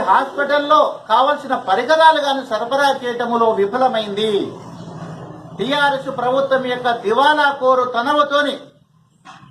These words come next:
హాస్పిటల్, ఉస్మానియా హాస్పిటల్లో డ్రైనేజీ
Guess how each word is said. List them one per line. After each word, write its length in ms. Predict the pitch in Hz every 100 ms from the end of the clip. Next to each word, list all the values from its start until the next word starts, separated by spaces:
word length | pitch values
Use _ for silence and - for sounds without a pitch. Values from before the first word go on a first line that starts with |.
| - -
హాస్పిటల్, 580 | 170 277 - 277 269 254 233
ఉస్మానియా 520 | 233 285 294 294 277 262
హాస్పిటల్లో 600 | 269 269 262 277 285 - - - - _ _ _ _ _ -
డ్రైనేజీ 580 | 180 269 320 330 311